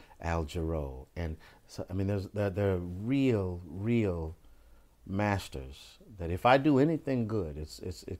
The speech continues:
it comes off of the back of somebody else who showed me a direction. And so when I think of, um, Donny Hathaway, Aretha Franklin, uh, Nat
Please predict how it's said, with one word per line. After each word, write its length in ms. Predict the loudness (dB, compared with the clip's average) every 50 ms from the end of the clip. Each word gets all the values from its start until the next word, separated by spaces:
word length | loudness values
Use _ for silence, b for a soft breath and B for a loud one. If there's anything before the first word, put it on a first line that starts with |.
| -10 -8 -8
it 120 | -8 -8
comes 360 | -6 -6 -4 -4 -4 -6 -4 -2
off 260 | -2 -2 -2 -2 -4
of 40 | -6
the 80 | -6
back 300 | -4 -2 -4 -4 -4 -6
of 80 | -10 -12
somebody 420 | -10 -8 -6 -4 -4 -4 -2 -2
else 300 | -2 -2 -2 -4 -8 -12 -20 B B B B B
who 120 | -8 -8
showed 340 | -6 -2 0 2 2 2 0
me 80 | -2 -4
a 60 | -4
direction. 500 | -4 -4 -4 -4 -4 -6 -8 -12 -18 -18 -18 -18 -20 B B B B B B B B B B B
And 540 | -8 -6 -4 -4 -4 -6 -8 -8 -10 -12 -14 -16 -18 -12
so 180 | -4 -2 -2
when 140 | 0 0 0
I 80 | -2 -2
think 340 | 0 0 0 0 0 0
of, 300 | -2 -2 -2 -4 -6 -10 -16 -20 -20 -20 _ -20 -20 -20 b b b b b b b -12
um, 220 | -12 -12 -12 -10 -8
Donny 220 | -6 -4 -4 -2
Hathaway, 480 | -4 -4 -6 -6 -8 -10 -12 -12 -10 -10
Aretha 320 | -6 -4 -4 -4 -6 -8
Franklin, 540 | -10 -8 -6 -6 -6 -6 -10 -12 -12 -12 -14 -16 B B B B B B B B -10
uh, 180 | -8 -6 -6 -8 -10 -8 -6
Nat 180 | -4 -4 -4